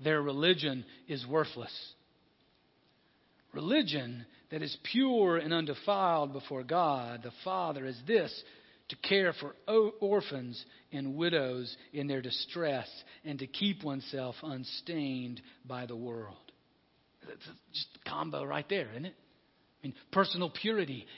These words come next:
and acts of justice and, and mercy. That, that right there is what James tells us is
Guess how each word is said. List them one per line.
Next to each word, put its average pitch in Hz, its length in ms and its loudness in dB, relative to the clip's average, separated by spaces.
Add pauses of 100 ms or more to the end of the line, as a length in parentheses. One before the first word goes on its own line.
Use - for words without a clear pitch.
and - 180 0
acts 160 300 -2
of 170 100 -8
justice 175 540 -6
and, 151 240 -10
and 143 120 -8
mercy. 175 380 -10 (840)
That, 160 180 -2 (260)
that 196 320 -2 (320)
right 160 200 -4
there 214 280 0
is 127 120 -10
what 151 120 -8 (360)
James 185 440 -2
tells 208 240 -2
us 139 200 -10
is 175 240 2